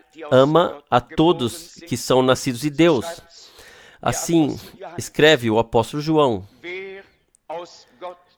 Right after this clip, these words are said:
"Quem é nascido de Deus, ama a todos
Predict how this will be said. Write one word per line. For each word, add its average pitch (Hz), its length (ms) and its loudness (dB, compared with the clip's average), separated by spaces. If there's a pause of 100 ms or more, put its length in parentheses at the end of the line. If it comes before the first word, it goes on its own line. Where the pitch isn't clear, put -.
(160)
"Quem 175 460 2 (360)
é 175 260 4 (140)
nascido 147 480 0
de 156 120 -12
Deus, 156 320 4 (600)
ama 143 400 4 (440)
a 117 100 -2
todos 151 800 0